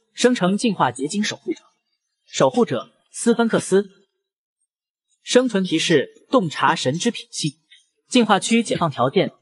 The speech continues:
吸收进化结晶。这声音是直接传入每个人的大脑，你也听到了吧？这是未知力量让人类获得进化结晶的试炼场，四周与世隔绝。知道了，离开的方法只有三个。第一，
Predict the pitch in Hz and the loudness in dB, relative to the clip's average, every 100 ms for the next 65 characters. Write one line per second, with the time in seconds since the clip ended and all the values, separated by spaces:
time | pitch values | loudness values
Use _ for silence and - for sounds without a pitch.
0 | _ - - 226 226 233 240 160 123 - | _ -4 0 2 4 2 0 -4 -6 -8
1 | 117 156 175 - _ _ _ _ - 240 | -6 -4 -6 -10 _ _ _ _ 2 2
2 | 240 233 233 226 - - - 185 220 170 | 4 2 0 -2 -4 -4 0 2 2 0
3 | 202 123 165 170 214 165 110 _ _ _ | -2 -2 -2 0 -2 -4 -6 _ _ _
4 | _ _ 202 190 196 226 170 117 - _ | _ _ 2 2 2 2 2 -2 -10 _
5 | _ _ _ _ - 240 240 190 208 196 | _ _ _ _ 0 4 4 4 2 2
6 | 151 117 113 - 170 131 131 175 127 _ | 2 0 -6 -2 0 0 0 0 0 _
7 | 175 160 196 170 131 135 185 175 - 185 | 0 0 -2 -4 -6 -6 -4 -2 0 -2
8 | 135 - _ _ _ - - 175 180 156 | -4 -14 _ _ _ -8 -2 2 2 0
9 | - 139 123 127 104 _ _ _ _ _ | -6 -6 -6 -8 -14 _ _ _ _ _
10 | _ - 202 170 - - _ - _ _ | _ 0 2 2 -2 -18 _ -20 _ _
11 | _ 190 226 247 202 226 233 - - 165 | _ 0 2 2 2 0 0 -6 -2 -4
12 | 113 170 190 170 - _ _ - 151 185 | -2 -2 -2 -6 -10 _ _ -4 -2 -2
13 | 208 | -4